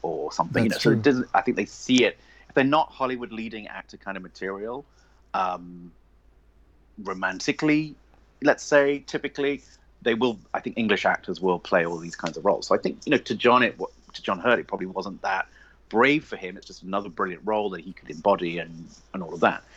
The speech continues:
Speaker 1: Um, saying that, sorry, again, I do, I do go off on tangents. Um,
Speaker 2: It's okay.
Speaker 1: I felt his portrayal of Quentin in, in An Englishman in New York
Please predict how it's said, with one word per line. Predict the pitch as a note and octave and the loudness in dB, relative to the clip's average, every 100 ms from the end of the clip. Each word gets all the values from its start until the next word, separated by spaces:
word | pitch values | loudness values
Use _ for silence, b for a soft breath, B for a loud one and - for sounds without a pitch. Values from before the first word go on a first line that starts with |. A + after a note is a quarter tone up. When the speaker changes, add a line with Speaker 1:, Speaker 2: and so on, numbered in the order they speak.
| B B - | B B 2
Speaker 1:
Um, | D#3+ E3+ F3 D3+ A2 - _ _ _ - | 4 4 2 -6 -6 -10 _ _ _ -14
saying | - - A3 A3+ C3+ E2+ | -8 0 4 4 2 -4
that, | E2+ F#2+ | -10 -12
sorry, | - G#2 F2 F#2 | -8 -8 -6 -8
again, | G#2 F2+ E2+ | -10 -10 -14
I | |
do, | E2+ F#2+ F#2 - _ - | -10 -10 -10 -14 _ -12
I | F#2 | -10
do | F#2+ F#2+ | -8 -4
go | F2 | -4
off | - | -2
on | E2 | -6
tangents. | - F#2+ E2+ G2+ - B B B - | -2 -2 -2 -6 -12 B B B 2
Um, | A#2+ A#2+ A2+ G#2+ | 6 6 2 -6
Speaker 2:
It's | F2 | -2
okay. | G3+ C3 | -2 2
Speaker 1:
I | C#3 G3+ | 0 0
felt | - G3+ D#3+ | -6 -16 -18
his | C3+ | -18
portrayal | C3 - C3 A#2+ A#2+ | -14 -6 -2 -2 -4
of | G#2+ | -8
Quentin | - A#2+ A#2 G#2+ | -14 -16 -12 -10
in, | G#2 G#2 G2+ | -8 -8 -8
in | G2 F#2+ F#2 | -6 -4 -2
An | G2 | 0
Englishman | G2+ - G2 | 0 0 0
in | F2+ | 0
New | |
York | F2+ F2+ F#2 F2+ F2+ - | 0 4 4 4 0 -6